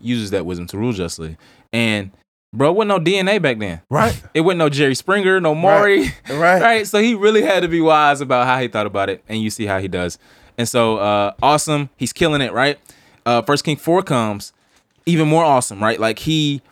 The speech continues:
Speaker 1: is showing the officials he put in place, the deputies he put in
Speaker 2: Right.
Speaker 1: place. He exercises wisdom, not just judicially in three, but politically in four, right? So he's organizing these internal affairs of the state, right? The nation is hype. Israel.
Speaker 2: Hold on.
Speaker 1: The
Speaker 2: Yeah, yeah, real quick.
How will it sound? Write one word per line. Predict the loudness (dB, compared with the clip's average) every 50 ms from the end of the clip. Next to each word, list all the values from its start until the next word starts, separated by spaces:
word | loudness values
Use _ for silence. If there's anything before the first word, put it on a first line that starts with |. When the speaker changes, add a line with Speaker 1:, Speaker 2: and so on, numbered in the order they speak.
| _ _ _ _ 0
Speaker 1:
is | 2 2 2 2 0 -4 -8
showing | -8 -4 -2 0 0 0 0 -2
the | -4 -4
officials | -6 -8 -2 -2 0 0 2 0 -2 -2
he | -4
put | -2 -2 -2
in | -2 -2
place, | -2 -2 -4 -4
the | -6
deputies | -8 -6 -4 -2 -2 -2 -4 -4 -4 -4 -4 -4
he | -4
put | -4 -2 -2
in | -2
Speaker 2:
Right. | -2 0
Speaker 1:
place. | 0 0 0 -2 -4 -10 -4 -2
He | -2
exercises | 0 0 0 -2 -2 -2 -4 -4 -4
wisdom, | -4 -4 -2 -2 -2
not | -2 -4 -4 -4
just | -6 -6 -6 -10 _ _ -8
judicially | -6 -6 -2 0 0 0 0 0 -2 0 0 0 0 0
in | -2 -4
three, | -2 0 0 0 2 0
but | 0 -2 -2 -4
politically | -6 -4 -2 -2 0 0 0 0 0 -2 -4 -4 -6 -10 -12 -4 -2
in | -2 -2
four, | 0 2 4 4 4 4 4
right? | 2 0 0 0
So | -2
he's | -2 -2 -4 0 2
organizing | 2 4 4 4 2 2 2 2 0 0 -2
these | -4 -4 -6 -8 -10
internal | -10 -6 -4 -4 -4 -4 -4 -6 -8
affairs | -10 -2 0 0 2 2 0
of | -2 -4
the | -6
state, | -10 -6 -2 0 2 2 2 0 -4 -10 -20 -20 -8 -2
right? | 0 2 2 2 0 -4 -12 -10 -6
The | -4 -2
nation | 0 0 0 0 0 -2 -4 -4
is | -4 -2
hype. | -2 0 0 0 -2 -6 _ -20 -20 _ _ _ 0
Israel. | 0 0 2 2 0 0 0 0 -4 -8 _ _ _ _ _ _ _ _ _ _
Speaker 2:
Hold | -2 0 0 0
on. | 0
Speaker 1:
The | 2
Speaker 2:
Yeah, | 4 4 4
yeah, | 4 2 0
real | 0 -2 -2
quick. | 0 0 -2 -2 -2